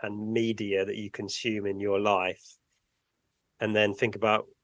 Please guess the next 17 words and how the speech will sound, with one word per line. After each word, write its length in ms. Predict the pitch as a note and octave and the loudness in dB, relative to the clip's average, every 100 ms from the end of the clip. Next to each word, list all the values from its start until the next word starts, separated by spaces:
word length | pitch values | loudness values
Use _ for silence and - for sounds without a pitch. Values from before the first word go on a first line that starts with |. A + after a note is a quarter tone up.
| _ _ - | _ _ -6
in 160 | A#2 | 0
those 240 | A2+ A#2+ A2+ | 6 6 4
four 220 | - G#2 | 0 -2
categories, 680 | - B2 - A2+ G2+ F#2 G#2+ | 2 0 0 -2 0 -2 0
what 160 | A2+ | 0
are 60 | A#2+ | 2
the 80 | A#2+ | 2
things 260 | B2+ A2+ | 2 0
that 100 | A2+ | -2
really 360 | A2 A2 G#2+ A2+ | 0 0 0 0
energize 640 | A2 G#2 G2 G2 F2+ F2+ | 0 2 2 0 0 -2
you? 240 | F2+ F2+ F2+ - _ _ _ _ _ _ _ _ _ _ _ _ | -4 -6 -6 -10 _ _ _ _ _ _ _ _ _ _ _ _
And 160 | A#2 G#2 | -6 -2
then 160 | G#2 | -2
the 80 | G2+ | -2
flip 360 | - - A2+ A2 | -8 -2 0 0
side, 520 | - G2 F2 F2+ G2 | -2 0 0 0 -4